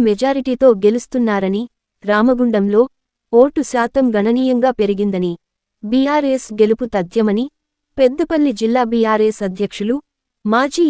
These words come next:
ఎమ్మెల్యే కోరుకంటి చందర్ అన్నారు. ఈ సందర్భంగా వారు మాట్లాడుతూ, రామగుండం నియోజకవర్గంలో గల రెండు వందల అరవై పోలింగ్ బూత్లలో అంతటా ప్రజలు కేసీఆర్ నాయకత్వాన్ని బలపరుస్తూ, కొప్పుల ఈశ్వర్ గెలుపే లక్ష్యంగా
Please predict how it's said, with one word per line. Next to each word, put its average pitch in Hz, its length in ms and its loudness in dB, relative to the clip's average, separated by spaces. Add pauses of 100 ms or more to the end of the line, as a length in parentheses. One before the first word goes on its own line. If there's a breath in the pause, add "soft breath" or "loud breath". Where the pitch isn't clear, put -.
(120)
ఎమ్మెల్యే 269 360 2 (120)
కోరుకంటి 214 560 0
చందర్ 233 320 0
అన్నారు. 170 320 -4 (760)
ఈ 277 100 2 (160)
సందర్భంగా 277 640 0 (120)
వారు 220 280 2
మాట్లాడుతూ, 196 560 -4 (500)
రామగుండం 302 600 2 (100)
నియోజకవర్గంలో 220 840 0 (100)
గల 190 140 -2 (540)
రెండు 285 340 2
వందల 294 220 0 (120)
అరవై 214 240 0 (120)
పోలింగ్ 226 400 2
బూత్లలో 196 440 -2 (500)
అంతటా 330 380 -2 (140)
ప్రజలు 254 400 0
కేసీఆర్ 233 580 0
నాయకత్వాన్ని 220 720 -2
బలపరుస్తూ, 196 560 -4 (580)
కొప్పుల 339 340 -2 (160)
ఈశ్వర్ 269 300 -2 (100)
గెలుపే 240 300 2 (100)
లక్ష్యంగా 247 440 -2